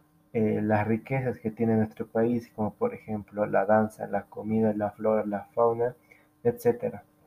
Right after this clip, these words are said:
Por eso es muy importante preservarla. ¿Cuál es la, la actitud de un peruano frente a otra cultura? Eh, la actitud de los peruanos es medio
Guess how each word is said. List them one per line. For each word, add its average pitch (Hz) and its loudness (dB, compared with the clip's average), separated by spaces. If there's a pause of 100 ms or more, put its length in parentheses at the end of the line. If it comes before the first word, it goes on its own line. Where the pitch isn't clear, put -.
(880)
Por 127 8
eso 127 0
es 123 0
muy 131 0
importante 117 0 (400)
preservarla. 107 0 (2500)
¿Cuál 160 12
es 156 10
la, 120 8
la 117 4
actitud 123 -2
de 123 0
un 123 2
peruano 117 2
frente 110 -2
a 117 4
otra 113 0
cultura? 120 2 (600)
Eh, 123 2
la 120 4
actitud 160 0
de 160 8
los 123 6
peruanos 120 6
es 120 2
medio 113 2